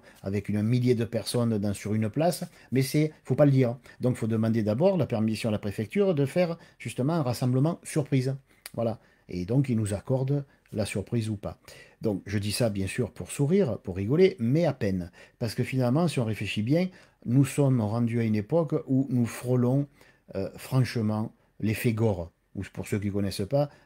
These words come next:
le, le ridicule. On dit que le ridicule ne tue pas, mais en tout cas, il fait apparemment de nombreux blessés. Hein, si vous ne me croyez pas, regardez un petit peu les derniers sondages à propos des blessés qu'il y a eu dans les manifestations. L'idée n'est pas de savoir si c'est bien de manifester.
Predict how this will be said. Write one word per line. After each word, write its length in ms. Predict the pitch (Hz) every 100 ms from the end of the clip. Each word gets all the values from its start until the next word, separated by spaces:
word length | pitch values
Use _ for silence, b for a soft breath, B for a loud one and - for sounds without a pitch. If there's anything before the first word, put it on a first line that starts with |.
| b
le, 140 | 101 -
le 160 | 104 87
ridicule. 580 | 110 92 98 92 85 - _ _ _ B B
On 80 | 139
dit 140 | 208
que 100 | 208
le 80 | 143
ridicule 480 | 127 120 120 190 139
ne 80 |
tue 180 | 120 117
pas, 220 | 98 87 B B
mais 80 | 104
en 40 |
tout 120 | 117
cas, 140 | 113 202
il 100 | 147
fait 160 | -
apparemment 460 | 123 123 110 120 165
de 140 | 147
nombreux 420 | 113 135 143 131 147
blessés. 540 | 120 127 - 117 101 b b -
Hein, 160 | 120
si 240 | 139 - 95
vous 160 | 95 98
ne 60 |
me 260 | 101 95 95
croyez 320 | - 98 101
pas, 180 | 101 156
regardez 360 | 117 107 101 113
un 60 |
petit 180 | 104 101
peu 240 | 139 156 156 B B
les 100 | 104
derniers 280 | 101 107 110
sondages 480 | 98 107 127 147 117 104 B B
à 80 | -
propos 340 | - 107 135 120
des 120 | 104
blessés 340 | 104 98 127
qu'il 160 | 117 107
y 20 |
a 40 |
eu 60 | 127
dans 80 | 117
les 80 | 110
manifestations. 760 | 110 104 98 - 98 - 90 _ B B -
L'idée 220 | 160 214
n'est 80 | 240
pas 120 | 151
de 60 | 139
savoir 280 | 131 175
si 140 | - 110
c'est 160 | 127
bien 220 | 107 131 139
de 120 | 113
manifester. 680 | 110 104 - 120 - 90